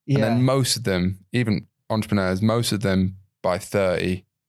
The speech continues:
Speaker 1: know they're not and probably don't give a fuck.
Speaker 2: Mm.
Speaker 1: Do you know what I mean?
Speaker 2: I don't think it's an age thing, I th-, because there is some people that, you know, are still in their late thirties, forties who are, you know, all they care about is how much money they make, how big their business is. But I think,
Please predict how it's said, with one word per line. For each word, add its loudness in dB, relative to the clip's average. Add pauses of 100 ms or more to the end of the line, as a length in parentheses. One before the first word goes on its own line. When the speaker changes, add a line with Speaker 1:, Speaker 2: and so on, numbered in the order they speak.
(100)
Speaker 1:
know 2
they're 2
not 2
and -6
probably -2
don't -2
give -2
a -4
fuck. -6 (240)
Speaker 2:
Mm. 2 (920)
Speaker 1:
Do -2
you 0
know 0
what 2
I 2
mean? -2 (840)
Speaker 2:
I 0
don't 2
think 0
it's 0
an 4
age 0
thing, 0
I 0
th-, -6
because -2
there 4
is 2
some 2
people 2
that, 0 (120)
you -2
know, 0 (180)
are -2
still 0
in 2
their 2
late 0
thirties, 0
forties 0
who 2
are, 2 (420)
you -2
know, 2 (520)
all 2
they 2
care 2
about 2
is 0
how 0
much -2
money 0
they 0
make, 0
how 0
big -4
their 0
business 0
is. 0
But 0
I 2
think, 0